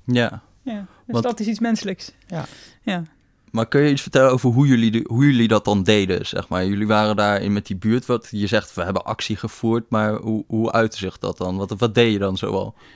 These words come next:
Speaker 3: Nee, er was, het, het, het heel, was heel duidelijk. Het begin was eigenlijk dat de gemeente wilde daar die metro aanleggen.
Speaker 1: Mhm.
Speaker 3: Nou, toen was er een actiegroep, hè, mensen,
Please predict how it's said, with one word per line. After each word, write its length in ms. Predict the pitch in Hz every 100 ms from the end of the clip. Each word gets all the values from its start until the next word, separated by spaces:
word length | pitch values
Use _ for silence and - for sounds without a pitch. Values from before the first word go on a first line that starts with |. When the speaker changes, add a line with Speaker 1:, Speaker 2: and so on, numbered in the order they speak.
| _
Speaker 3:
Nee, 260 | 131 107
er 60 | 123
was, 160 | 160 147
het, 220 | 156 -
het, 220 | 175 143
het 160 | 160 170
heel, 220 | 156 165
was 160 | 151
heel 140 | 143 160
duidelijk. 300 | 123 95 107
Het 100 | 120
begin 180 | - 175
was 100 | 156
eigenlijk 300 | 127 123 -
dat 100 | 127
de 220 | 127 -
gemeente 360 | 135 135 127
wilde 160 | 127 113
daar 100 | 110
die 100 | 107
metro 320 | 107 131 156
aanleggen. 440 | 135 151 160 151 101
Speaker 1:
Mhm. 280 | 117 120 107 - _ _ _ - - _ _ _
Speaker 3:
Nou, 180 | - 117
toen 220 | 131 123
was 180 | 123 117
er 60 | 110
een 60 |
actiegroep, 580 | - 123 131 - 131 110 - -
hè, 120 | 139
mensen, 440 | 147 139 113 110